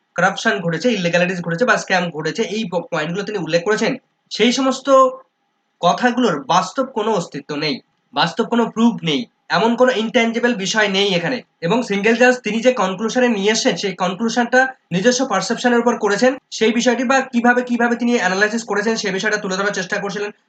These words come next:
তখন বিচারপতি বলেন যে পারসেপশন বা সেই কনক্লুশনের বিষয়টা judge to judge ভ্যারি করে। আইনজীবী জানান যে আমার কাছে একটা বই আছে যেখানে কিভাবে আপনি আপনার জাজমেন্ট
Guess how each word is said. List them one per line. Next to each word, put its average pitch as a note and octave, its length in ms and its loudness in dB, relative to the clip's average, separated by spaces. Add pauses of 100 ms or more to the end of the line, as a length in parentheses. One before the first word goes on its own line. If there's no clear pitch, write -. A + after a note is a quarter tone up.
(100)
তখন A#3 240 2
বিচারপতি A#3 380 0
বলেন G#3 280 2
যে C4 220 0 (680)
পারসেপশন A3 540 0
বা A3+ 160 4
সেই A#3+ 360 0 (100)
কনক্লুশনের A#3 560 0
বিষয়টা G3+ 540 2
judge F3 260 0
to A#3+ 120 2
judge A#3+ 200 2
ভ্যারি D3 220 -2
করে। F3+ 300 0 (220)
আইনজীবী A3 380 0
জানান A3 320 2
যে B3 160 2
আমার F#3+ 360 2 (240)
কাছে G3 260 2
একটা - 160 0
বই F3 360 -4
আছে A#3 240 0
যেখানে A3+ 420 -2 (440)
কিভাবে A#3 380 4
আপনি G3+ 220 0
আপনার G#3+ 200 -2
জাজমেন্ট E3+ 420 0